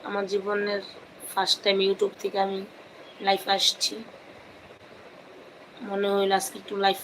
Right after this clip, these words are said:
করি আপনাদের সাথে, এই জন্য লাইভে আসা। যারা অসুস্থ আছে, আল্লাহ যেন তাদেরকে নেক হাত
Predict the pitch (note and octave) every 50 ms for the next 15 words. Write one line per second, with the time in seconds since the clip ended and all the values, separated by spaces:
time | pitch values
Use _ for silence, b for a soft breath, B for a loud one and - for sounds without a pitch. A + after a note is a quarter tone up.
0 | - - G3 F#3+ F#3+ F#3 - G3+ G3 G3 G3 F#3+ - G3 F#3+ - G3+ G3 G3 G3
1 | G3 G3 F#3+ F#3+ F#3 F#3 F#3 - - - B3+ - - - - - - - - -
2 | - - - - - - - - - - - - - - - - - - - -
3 | - - - - - - - - - - - - - - - - - - - -
4 | - - - - - - - - - - A3+ G#3+ G#3+ G#3+ G#3 G#3 - A#3+ A3+ -
5 | - A3 G#3 G#3 - A3 G#3 G#3 G#3 G#3 G#3 G#3 G#3 G3+ G3+ G3 G3+ G3 G3 G#3
6 | G3+ G3 - - G#3 G3+ G3+ G#3 G3+ G3+ - G3+ G3+